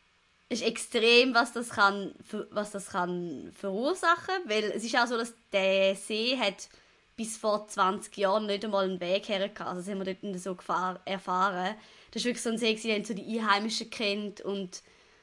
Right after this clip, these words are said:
da oben hat's, es hat schon immer eine Berghütte, glaub, gehabt, aber nicht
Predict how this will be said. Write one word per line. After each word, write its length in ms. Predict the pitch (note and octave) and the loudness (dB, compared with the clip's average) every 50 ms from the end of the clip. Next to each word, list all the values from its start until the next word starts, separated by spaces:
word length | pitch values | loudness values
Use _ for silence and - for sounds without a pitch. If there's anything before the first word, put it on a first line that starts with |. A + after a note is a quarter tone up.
| _ _ - _ | _ _ -20 _
da 80 | - A3 | -2 0
oben 140 | G#3+ A3+ A#3 | 2 2 2
hat's, 200 | G3+ G3+ G#3+ - | 2 2 0 -4
es 200 | A3 F#3 A3+ - | -6 -6 -4 -4
hat 240 | G#3+ G#3+ G3+ G3+ - | -4 -4 -4 -6 -4
schon 80 | A#3+ - | -4 -2
immer 140 | A#3+ A#3+ G#3 | 0 0 0
eine 80 | G3 | 0
Berghütte, 520 | G3 A3 A#3+ C4 C#4 - - - - - - | 4 6 6 6 6 4 0 -2 -2 -4 2
glaub, 300 | - B3 A#3+ A#3+ - - | 4 6 6 4 4 2
gehabt, 1120 | - B3+ A#3 A#3 A#3 A#3 A#3+ A#3+ A#3 A#3 A3+ G3+ - C#2 - - - - - A3 - - F3+ | 6 10 10 12 12 12 12 12 12 12 12 10 8 4 -2 -8 -14 -12 -10 -10 -4 -2 -2
aber 140 | G#3 G3+ | 0 2
nicht 240 | A3 A3 A3 G#3+ A3 | 2 2 2 0 0